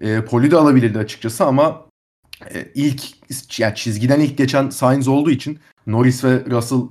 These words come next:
Sainz'ın ardından geçti çizgiyi. E, pistin açıkçası daha iyi, e,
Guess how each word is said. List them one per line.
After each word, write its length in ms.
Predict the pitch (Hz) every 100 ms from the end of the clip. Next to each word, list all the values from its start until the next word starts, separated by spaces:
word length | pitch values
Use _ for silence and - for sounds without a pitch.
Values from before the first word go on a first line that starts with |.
| - _ _
Sainz'ın 420 | - 113 120 123
ardından 400 | 131 110 104 95
geçti 260 | 98 95 -
çizgiyi. 500 | - 98 110 180 202 - _ _ -
E, 380 | 104 104 104 104
pistin 360 | 131 127 -
açıkçası 460 | 151 127 - 143 143
daha 240 | 131 151
iyi, 480 | 143 139 139 - - _ _ _
e, 40 | -